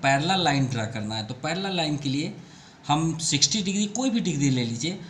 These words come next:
आपको मालूम होगा ninety degree आप कैसे ड्रा करते थे, वैसे ही आप यहाँ पे एक sixty degree का या फिर आप पूरा circle ले लीजिए, no problem। आप चाहें तो पूरा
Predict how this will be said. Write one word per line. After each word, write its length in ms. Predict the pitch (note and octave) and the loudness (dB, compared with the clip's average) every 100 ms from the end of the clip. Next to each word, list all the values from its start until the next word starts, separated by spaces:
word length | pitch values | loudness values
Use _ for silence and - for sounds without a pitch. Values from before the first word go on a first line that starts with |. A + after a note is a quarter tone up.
| - B2+ | -4 0
आपको 240 | C#3 E3+ | 0 2
मालूम 300 | E3 F3+ G#3 | 4 4 4
होगा 240 | G3+ G#3 | 2 2
ninety 300 | F#3 D#3 E3 | 2 2 0
degree 280 | F3 E3 E3+ | -2 -2 0
आप 140 | D#3+ E3+ | 0 0
कैसे 260 | D3 D3 D#3+ | -2 -2 -2
ड्रा 180 | D#3 D#3 | -2 -2
करते 360 | D#3+ C#3+ D#3+ E3+ | -2 -4 -6 -6
थे, 60 | F#3+ - - - - | -10 -12 -18 -18 -4
वैसे 300 | D#3+ F#3+ B3 | 0 0 0
ही 80 | A#3 | 2
आप 180 | D#3+ D3+ | 2 2
यहाँ 160 | C#3+ C#3 | -2 -2
पे 80 | D3+ | -4
एक 140 | D#3 | -2
sixty 400 | - F3+ - F#3+ | 0 0 0 -2
degree 300 | D3 A#2+ A#2 | -2 -2 -4
का 220 | A#2 E3+ G#3 - - - - - - - - - | -4 -6 -6 -16 -20 -20 -20 -20 -20 -20 -20 -10
या 120 | C3+ C#3 | -8 -6
फिर 200 | F3 E3 | -2 -2
आप 160 | E3 | -2
पूरा 220 | D#3 E3 F3+ | -4 -4 -2
circle 380 | - F3 - F#3+ | -2 -2 -2 -2
ले 140 | E3 | 0
लीजिए, 300 | B2+ B2+ F3 | -2 -2 -2
no 180 | D#3 C3+ | 0 0
problem। 440 | - A#2+ G#2 F#2+ C#2+ - - - - - | 0 -2 -2 -6 -10 -16 -20 -20 -18 -12
आप 240 | D3+ - | -12 -8
चाहें 300 | D3+ C3 D#3 | -4 -4 -4
तो 80 | F#3 | -6
पूरा 320 | - C3 D#3 | -8 -4 -4